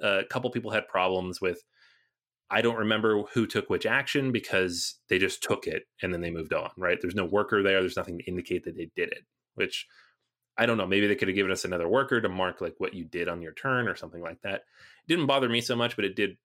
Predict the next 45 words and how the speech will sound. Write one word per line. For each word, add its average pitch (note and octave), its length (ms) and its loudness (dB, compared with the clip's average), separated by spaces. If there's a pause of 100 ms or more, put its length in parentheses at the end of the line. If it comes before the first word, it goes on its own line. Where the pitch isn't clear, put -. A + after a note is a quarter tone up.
(160)
bother E2+ 280 0
a E2 40 -10
couple - 240 -8
of - 60 -12
people. - 360 -12 (100)
You're G2+ 120 -6
getting G#2+ 240 0
blueprints C3 540 -2
that G#2 160 2
will G2+ 140 4
allow G2 160 2
you G2+ 200 2
to, F#2 380 -2
uh, E2+ 320 0 (280)
upgrade G2+ 360 2
buildings G2 420 -2
down F2 180 -4
the E2+ 60 -6
line. B2 380 0 (280)
You're G2 120 0
getting F#2 120 -2
technology A2+ 500 0
tiles. A#2+ 440 0 (720)
Every C3+ 220 4
technology C#3 480 2
tile A#2 420 2
on G2 140 2
the F#2+ 40 -2
table, G#2+ 460 2
everybody G2+ 340 2
can F2+ 180 -8
use, A#2+ 420 -2
but G2+ 160 0
if F#2 100 -4
you G#2+ 100 2
use G2+ 240 2
somebody F2+ 220 -2
else's A2+ 260 2
technology A#2 480 0
tile, A2 300 2
you F#2 200 0
give F2+ 220 -2
them F2+ 160 0
a D#2+ 60 -4
benefit, F#2 500 -2